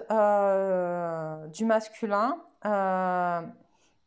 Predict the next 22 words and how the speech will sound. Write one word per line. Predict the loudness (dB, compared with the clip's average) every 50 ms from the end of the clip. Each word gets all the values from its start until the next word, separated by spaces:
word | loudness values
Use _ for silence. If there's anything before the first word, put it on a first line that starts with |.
| _ _ _ _ _ _ _ _ _ _ _ _ _ _ _ _ _ _ _ _ _ _ _ _ _ _ _ _ _ _ _ _ _ _ _ _ _ _ _ _ _ _ _ _
où | -4 0 2
le | 2 4 4
masculin, | 4 4 2 0 -4 -4 -2 0 0
du | 0 0 -2
coup, | -2 -4 -2
doit, | 0 2 2 0 0 -2 -8 -10 -6
euh, | -4 -2 -2 -2 -2 -2 -2 -2 -2 -2 -4
pour | -4 -2 -2 -2 -2
pouvoir | -2 -4 -4 -2 0 2 4
avancer, | 4 4 4 4 0 -2 -2 -4 -4 -4 -2
donc | -2 -2 -4 -4 -6 -10
couper | -12 -10 -10 -8 -6 -4 -4 -4
des | -4 -4
liens | -2 -2 -2 -4
toxiques, | -4 -4 -6 -6 -6 -8 -6 -6 -6 -2
mais | 0 0
être | 0 0 -2 -4
aussi | -6 -6 -6 -6 -6
en | -6 -4
capacité, | -4 -4 -4 -2 -2 -2 -4 -4 -6 -10 -10 -8 -8 -8 -6
du | -6 -6 -8 -10
coup, | -8 -6 -4 -4 -4 -6